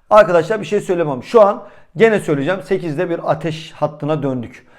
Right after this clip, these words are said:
İnanılmaz bir şekilde bir istek, arzu. Yani gelen bu. Belki de doğru değil. Ben bilmiyorum. Geleni söylüyorum. Ben haber, haber yorumluyorum.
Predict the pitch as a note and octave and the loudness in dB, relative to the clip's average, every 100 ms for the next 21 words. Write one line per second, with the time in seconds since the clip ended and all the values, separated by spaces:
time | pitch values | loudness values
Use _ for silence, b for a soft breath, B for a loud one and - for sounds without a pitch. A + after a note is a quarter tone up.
0 | b _ E3+ F3+ G3 G#3+ G#3+ E3 E3 D#3 | b _ -4 -2 0 0 0 -2 -6 -4
1 | C#3 A#2+ C#3+ C#3+ - - E3 D#3 - C#3 | -4 -2 -4 -6 -10 -8 -6 -4 -2 0
2 | C#3+ C3+ E3 - D#3 C#3+ C3 A3+ D4 C4 | 0 -2 -6 0 0 2 2 4 4 2
3 | A#3+ C3+ C3+ A#3 F3+ G#3+ G#3 A3 A3 F#3 | 2 2 2 0 0 0 4 4 4 2
4 | E3 G3 G3+ F#3+ E3 D3+ F3+ G3+ G3+ F#3 | 0 0 -2 -2 -2 0 0 0 -2 -2
5 | C#3+ C#3 G3 F#3+ G3+ G#3+ G#3 F3+ G3 G#3+ | -2 -2 0 2 4 2 2 0 2 2
6 | G3 D3+ C3 A#2+ G#2+ | 0 -2 -2 -6 -8